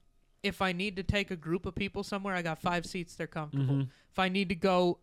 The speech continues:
Speaker 1: up in the hills, need to go on some dirt roads, I got big tires.
Speaker 2: Yeah, you
Speaker 1: I'll
Speaker 2: can do
Speaker 1: make
Speaker 2: it.
Speaker 1: it. Now,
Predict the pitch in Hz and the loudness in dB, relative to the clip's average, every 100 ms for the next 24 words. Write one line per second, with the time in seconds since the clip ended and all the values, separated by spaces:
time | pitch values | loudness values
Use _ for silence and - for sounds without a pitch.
0 | - 180 180 180 180 175 175 175 175 - | -4 -4 -2 -4 0 4 4 4 0 -8
1 | 160 165 165 170 170 170 160 165 165 160 | -6 -6 -2 0 0 -4 -2 0 2 0
2 | 156 156 151 160 156 156 170 156 - 156 | 0 0 -4 -4 -4 -2 -2 -2 -2 0
3 | 151 123 113 110 156 156 113 - - _ | 2 2 0 0 0 0 0 -6 -14 _
4 | _ _ _ _ _ _ - 160 196 262 | _ _ _ _ _ _ -6 0 2 2
5 | 233 175 165 | 2 2 2